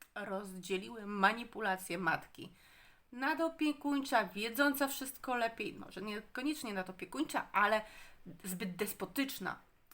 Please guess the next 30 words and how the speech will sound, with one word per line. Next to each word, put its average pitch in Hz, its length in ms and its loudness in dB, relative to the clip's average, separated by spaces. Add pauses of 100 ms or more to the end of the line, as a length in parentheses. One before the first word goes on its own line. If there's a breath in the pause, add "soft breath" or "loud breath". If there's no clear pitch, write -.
(100)
Wiedząca 339 420 2
lepiej, 311 360 0
w 190 80 -8
jaki 285 380 6
sposób 285 420 -4
powinno 285 380 2
wyglądać 247 560 2
życie 214 480 -4
jej 196 560 0 (220 loud breath)
dobrze 196 300 -4
zapowiadającego 220 920 0
się 180 400 -4
syna, 294 440 0
który 311 520 -4
ma 208 240 0
zostać 202 360 -6
prawnikiem. 196 540 -4 (420 loud breath)
Przyszła 440 340 0
synowa, 415 360 6
co 339 120 -2
prawda, 262 300 2
też 440 420 -4
ma 262 160 -2
zostać - 460 -6
prawniczką, 294 680 2 (480 loud breath)
ale 294 400 -6 (560)
rodzina 285 360 4
nie 262 180 0
ta, 226 320 6
e, 208 920 -2